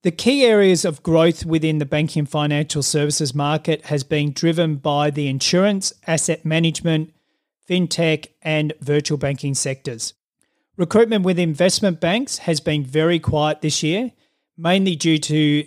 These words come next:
the impacts of covid nineteen and the economic impact of the pandemic on all markets around the world. While we haven't seen mass job cuts yet across audit, risk and compliance,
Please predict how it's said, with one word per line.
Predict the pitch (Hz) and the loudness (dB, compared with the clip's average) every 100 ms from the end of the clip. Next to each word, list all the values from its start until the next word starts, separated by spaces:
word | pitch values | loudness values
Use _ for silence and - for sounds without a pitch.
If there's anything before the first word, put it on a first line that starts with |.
| - | -4
the | 147 165 | -4 -2
impacts | 156 - 151 139 - | -2 -2 -2 -2 -4
of | - 147 135 | -4 -4 -4
covid | - 151 143 139 | 0 0 0 0
nineteen | 135 143 - 160 208 247 - _ _ _ - | 0 -2 0 0 2 -2 -6 _ _ _ -2
and | 147 151 | 0 2
the | 147 143 143 - - | 2 2 0 -4 -2
economic | 151 165 151 147 143 - | 0 2 2 2 0 0
impact | 151 143 160 143 - 156 | -2 0 -2 -2 0 -2
of | 139 | 0
the | 139 | -2
pandemic | - 147 143 147 135 156 185 - - | -2 0 0 0 0 -2 -2 -12 -6
on | 143 135 | -4 0
all | 156 147 | 2 2
markets | 139 135 135 160 156 | 2 0 -2 -4 -2
around | 147 135 135 | 0 0 0
the | 127 | -2
world. | 135 123 113 _ _ _ _ _ _ _ _ | -2 -2 -6 _ _ _ _ _ _ _ _
While | 170 185 | 4 6
we | 170 | 4
haven't | 165 233 226 | 4 2 2
seen | - 208 190 | 2 4 4
mass | 180 165 | 4 2
job | - 170 170 | 2 2 2
cuts | - 185 285 - - - _ | 0 -2 -2 -4 -6 -8 _
yet | 156 175 220 - | 0 0 0 -2
across | 160 170 165 - - | -4 -2 -2 -4 -2
audit, | 160 165 160 160 | 2 4 2 -2
risk | 156 156 - 165 | -4 -4 -2 -4
and | 151 | -4
compliance, | 143 - 147 160 277 - - | -4 -2 -2 -2 -2 -6 -10